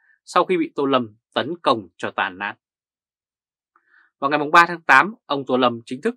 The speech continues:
trở thành Tổng Bí thư. Như vậy, từ nay, Tô Lâm không chỉ nắm trong tay Bộ Công an, mà nắm luôn cả Bộ Quốc phòng với cương vị là Bí thư Quân ủy Trung ương. Đồng thời, từ nay, Tô Lâm cũng là người lãnh đạo Ban Bí thư.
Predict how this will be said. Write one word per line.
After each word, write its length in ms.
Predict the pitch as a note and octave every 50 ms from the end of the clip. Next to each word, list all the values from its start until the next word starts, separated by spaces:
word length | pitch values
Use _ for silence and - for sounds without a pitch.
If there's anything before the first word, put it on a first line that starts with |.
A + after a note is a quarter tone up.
| _
trở 100 | - -
thành 160 | C3 B2 F#2 F#2 _
Tổng 220 | A2+ F2+ E2+ D#2+
Bí 160 | F2+ G#2 B2 -
thư. 280 | D3+ C3+ A#2+ A2+ G#2+ G2+ _ _ _ _ _ _ _ _ _ _
Như 140 | F3+ F#3 F3
vậy, 160 | E3+ C#3 - - _
từ 120 | - A2
nay, 260 | G2+ A#2 B2+ B2 A#2 A2+ _ _ _
Tô 120 | - B2+
Lâm 240 | B2+ C3+ B2+ A#2+ A2+ A2+
không 200 | _ - - F#3+ E3+
chỉ 120 | - A2+
nắm 180 | G#2 - E3 F3
trong 200 | - - D3 C3
tay 260 | B2+ C3+ A#2+ A#2 A2 A2 _
Bộ 120 | C3 G#2
Công 160 | - - A#2
an, 280 | A#2+ A#2+ A2+ A2 G#2+ G#2 _ _ _ _ _ _ _ _
mà 100 | - B2+
nắm 200 | B2+ B2 C#3 F#3
luôn 240 | G3 F#3+ F3+ D#3 C3+ - _ _
cả 200 | - A#2 F#2+ E2+ E2+
Bộ 100 | F#2+ -
Quốc 160 | - - - - -
phòng 220 | C3+ A2 F#2 E2 _ _
với 80 | - C3+
cương 160 | - E3+ D#3 C#3+
vị 140 | D#3+ B2+
là 100 | G#2 F#2 - F#2
Bí 140 | G#2 C#3 D3+ -
thư 200 | D#3+ C#3 B2+ A#2+ _
Quân 140 | - C3 C3
ủy 200 | A#2+ F#2+ - _ _ _
Trung 180 | - C3 A2+ A2+
ương. 240 | A2+ G#2 F#2+ F2+ _ _ _ _ _ _ _ _ _ _ _ _ _ _ _ _ _ _ _
Đồng 200 | - D3 C#3+ C#3+
thời, 240 | C3+ D3 C#3 C3 B2 - _
từ 120 | - C#3+
nay, 240 | D#3 F3+ F3+ F3 D#3 - _ _
Tô 120 | _ E3 D#3+
Lâm 160 | D#3+ D#3+ D3+
cũng 120 | - G3
là 100 | G#3 F#3
người 200 | B2+ A2+ G#2+ F#2+
lãnh 220 | F2+ F#2+ - D3+ F3+
đạo 240 | F3+ C#3 A2+ - - _
Ban 220 | C3+ C3+ C3 A#2+ A2
Bí 140 | A#2 C3 C3
thư. 260 | D3+ C3 A#2+ A2+ G#2